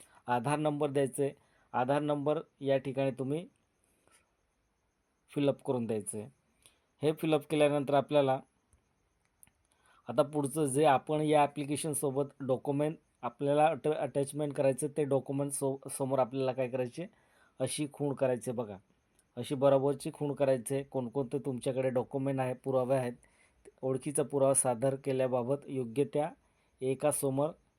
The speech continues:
अशी खूण करावी. तर आपल्याला अशी खूण करायचं आहे. तर भरपूर डॉक्युमेंट दिलं असेल या ठिकाणी, तुमच्याकडे जे डॉक्युमेंट अव्हेलेबल असेल त्याच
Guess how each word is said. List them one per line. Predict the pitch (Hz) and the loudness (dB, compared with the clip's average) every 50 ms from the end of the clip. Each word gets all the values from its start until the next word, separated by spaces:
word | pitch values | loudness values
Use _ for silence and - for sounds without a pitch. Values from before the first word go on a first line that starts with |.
| - - - - | -10 -10 -6 -4
अशी | 131 131 - - 165 151 - | -4 -4 -4 -4 -8 -6 -4
खूण | 151 143 135 | -2 -2 0
करावी. | 131 135 123 117 107 107 107 - - | 0 0 0 0 0 -4 -8 -8 -4
तर | - 139 | 0 0
आपल्याला | 131 127 - 139 139 139 | 0 0 0 0 0 2
अशी | 139 135 - 160 143 - | 0 0 -2 -4 -8 -6
खूण | - 143 135 117 | -4 -4 -2 0
करायचं | 139 127 131 131 110 - 139 | 0 0 0 0 -2 -4 -6
आहे. | 139 147 - _ _ _ _ _ _ - | -6 -6 -8 _ _ _ _ _ _ -4
तर | 135 | 0
भरपूर | 131 139 135 131 135 165 165 147 | 2 4 2 2 2 0 0 2
डॉक्युमेंट | 147 143 139 147 143 139 143 139 135 | 2 2 2 0 -2 0 0 0 0
दिलं | 143 139 139 | 2 2 2
असेल | 135 - - 143 | 2 2 0 0
या | 143 135 | 0 -2
ठिकाणी, | 131 139 123 127 127 123 135 143 - _ _ _ _ _ _ _ _ - | -4 -4 -2 -2 -2 -2 -4 -8 -10 _ _ _ _ _ _ _ _ -4
तुमच्याकडे | 139 135 123 - 160 151 151 160 156 156 139 | -4 -2 0 0 0 0 2 0 0 2 2
जे | 139 151 | 2 2
डॉक्युमेंट | 143 139 139 131 - 151 143 151 151 151 | 2 2 0 0 -2 -2 -2 0 2 2
अव्हेलेबल | 147 143 139 139 139 131 143 147 165 - _ _ _ _ _ _ _ _ _ _ - | 2 4 4 2 2 2 0 -2 -2 -6 _ _ _ _ _ _ _ _ _ _ -8
असेल | 131 127 - 160 156 151 160 165 _ - | -6 -4 -2 0 0 -2 -2 -6 _ 2
त्याच | 151 147 156 151 | 4 4 6 6